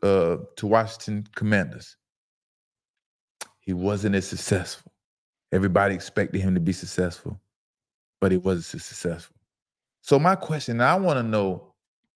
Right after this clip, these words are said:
and it's kinda like the Bill Belichick situation. Now, they come around and said Bill Belichick was offered a job. You know how that goes and things like that.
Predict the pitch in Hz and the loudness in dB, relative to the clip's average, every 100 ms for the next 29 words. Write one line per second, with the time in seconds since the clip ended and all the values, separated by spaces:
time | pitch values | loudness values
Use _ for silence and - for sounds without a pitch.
0 | _ _ _ _ _ _ - 180 170 214 | _ _ _ _ _ _ 0 2 2 2
1 | 349 254 170 143 160 151 147 202 175 143 | 4 4 2 4 4 6 6 4 4 0
2 | 107 110 107 98 92 - 82 104 117 185 | 0 -4 -2 0 -2 -4 -4 0 2 4
3 | 208 175 160 160 143 - 139 120 139 135 | 4 6 6 4 0 2 4 4 4 4
4 | 131 123 - 113 101 110 110 107 92 101 | 4 4 2 0 4 4 4 0 -2 4
5 | 101 101 101 92 - _ _ - 226 170 | 4 6 4 0 -6 _ _ -6 0 4
6 | 135 123 113 110 104 107 110 101 92 110 | 4 4 4 2 2 2 2 0 0 0
7 | 107 101 101 87 104 98 | 0 2 0 2 0 0